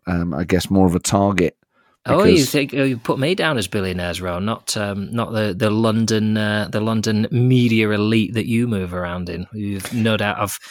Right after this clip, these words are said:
Speaker 2: have your cloud seeded to present, prevent the snow. You get your bloody bots up there.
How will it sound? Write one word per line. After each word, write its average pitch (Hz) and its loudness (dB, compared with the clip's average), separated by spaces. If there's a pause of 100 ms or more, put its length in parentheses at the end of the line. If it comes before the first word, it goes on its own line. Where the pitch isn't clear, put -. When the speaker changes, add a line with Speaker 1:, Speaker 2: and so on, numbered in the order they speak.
(160)
Speaker 2:
have 101 -6
your 101 -4
cloud 107 -4
seeded 104 -2
to - -2
present, 101 -4
prevent 107 -2
the 101 -6
snow. 90 0 (100)
You 104 -4
get 98 -2
your 98 -4
bloody 98 0
bots - -2
up 98 -4
there. 90 -6